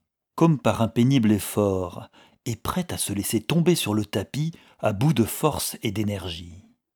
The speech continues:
Clément vola au-devant d'elle, son visage rayonnait de cette joie intense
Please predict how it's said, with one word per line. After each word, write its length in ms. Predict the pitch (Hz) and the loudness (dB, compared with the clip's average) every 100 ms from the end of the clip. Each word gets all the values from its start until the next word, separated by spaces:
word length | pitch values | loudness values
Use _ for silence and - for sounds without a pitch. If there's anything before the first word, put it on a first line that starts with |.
| _ _ _ _ _ _ _ _ _ _ | _ _ _ _ _ _ _ _ _ _
Clément 520 | 110 113 123 135 117 | 0 2 6 6 4
vola 360 | 107 117 127 120 | 2 6 8 8
au-devant 400 | 104 110 104 107 | 6 4 2 0
d'elle, 500 | 98 98 92 90 - - _ | 0 -2 -2 -4 -10 -16 _
son 180 | - 120 | -4 0
visage 400 | 107 110 127 107 | 0 6 6 6
rayonnait 500 | 101 120 123 120 127 | 4 6 6 8 6
de 100 | 107 | 4
cette 260 | - 107 95 | 0 -2 0
joie 260 | 107 110 | 4 6
intense 720 | 113 120 - 131 131 131 - | 6 4 4 2 2 -2 -6